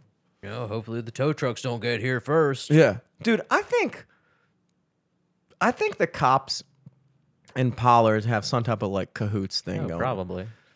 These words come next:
Speaker 1: Probably, like, donate a cop car to them every year.
Speaker 2: Probably. Because, first of all, I don't think, I've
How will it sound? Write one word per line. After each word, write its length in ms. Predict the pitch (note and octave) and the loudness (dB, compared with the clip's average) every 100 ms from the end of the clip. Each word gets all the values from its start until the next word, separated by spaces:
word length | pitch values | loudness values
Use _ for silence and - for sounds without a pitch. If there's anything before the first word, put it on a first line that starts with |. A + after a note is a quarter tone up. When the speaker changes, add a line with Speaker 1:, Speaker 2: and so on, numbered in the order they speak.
| _ | _
Speaker 1:
Probably, 220 | - C3 A#2 | -6 -2 -2
like, 240 | G#2 G2 | -2 -2
donate 420 | G2 G#2 G#2 G2+ | -2 0 -2 -2
a 140 | F#2+ E2+ | -2 -4
cop 320 | - G2 - | -4 -4 -4
car 180 | G2 F2+ | -4 -4
to 80 | |
them 160 | F2+ F#2 | -6 -6
every 280 | F#2+ F#2 F#2 | -8 -8 -8
year. 280 | F#2+ G2 G2+ - - | -8 -8 -12 -14 2
Speaker 2:
Probably. 640 | D3+ B3 F3+ A2 G#2+ D3+ _ _ | 6 6 4 0 -2 -6 _ _
Because, 480 | F3+ G3+ A3 F#3 - _ | -4 2 4 2 -4 _
first 300 | - D4 F4+ | 2 4 4
of 80 | G#3 | 4
all, 200 | F#3+ - - | 2 2 2
I 100 | G3+ | 2
don't 220 | C4+ - | 2 -2
think, 460 | - F3+ D#3+ - - - _ _ _ _ _ _ _ _ _ - - _ _ _ _ _ _ _ _ _ _ _ _ _ _ - | -4 -4 -4 -8 -20 -20 _ _ _ _ _ _ _ _ _ -14 -14 _ _ _ _ _ _ _ _ _ _ _ _ _ _ 0
I've 280 | E3+ C4 C4 | 4 4 4